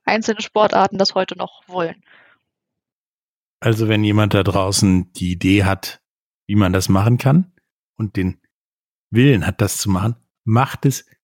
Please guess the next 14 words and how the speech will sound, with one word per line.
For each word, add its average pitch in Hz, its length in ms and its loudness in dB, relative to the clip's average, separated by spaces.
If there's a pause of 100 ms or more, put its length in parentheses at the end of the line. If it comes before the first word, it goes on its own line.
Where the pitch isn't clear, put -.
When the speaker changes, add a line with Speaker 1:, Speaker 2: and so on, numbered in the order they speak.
(160)
Speaker 2:
Ihr - 100 -18
könnt 135 220 2
auch 139 120 0
bei 123 100 0
uns 123 200 -2
im 113 100 0
Ko-, 117 140 -2
äh, 113 140 -2
Podcast 127 500 -2
auftreten. 117 540 -2 (200)
Ich - 120 -20
bin 117 120 4
sofort 117 400 0
dabei, 95 420 0